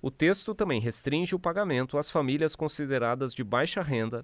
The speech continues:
conforme critérios do Cadastro Único de Programas Sociais do Governo Federal. Ou seja, as que têm renda familiar mensal per capita de até meio salário mínimo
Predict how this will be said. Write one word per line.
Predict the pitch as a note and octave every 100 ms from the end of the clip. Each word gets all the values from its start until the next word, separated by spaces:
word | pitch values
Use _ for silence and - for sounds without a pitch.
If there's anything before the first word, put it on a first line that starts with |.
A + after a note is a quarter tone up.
| -
conforme | G#3+ G#3 G#3+ A3
critérios | G#3 F#3+ - C#3+ D3+ C#3+
do | D3
Cadastro | - A#2+ A#2 E3+ - E3+
Único | C3 C#3 C#3+ C#3
de | -
Programas | B2 G#2+ B2 C#3+
Sociais | - C3 - A#2 B2
do |
Governo | A#2+ A#2 G#2+ A#2+
Federal. | - B2 A2+ B1+ - _ _ -
Ou | D3
seja, | - F3 E3+ F3+ - -
as | D3+
que | -
têm | D#3+ F3 F#3
renda | C#3 F3+ G#3
familiar | F#3+ F#3 F3 D3+ D3
mensal | G3 E3+ - A#2
per | G#2 - E3+
capita | - A#2+ G#2 - G2+
de | F#2+
até | F2+ G2
meio | F#2 A#2 F#3+
salário | G3 G3 G3 G#3+
mínimo | G3+ D3+ E3 F3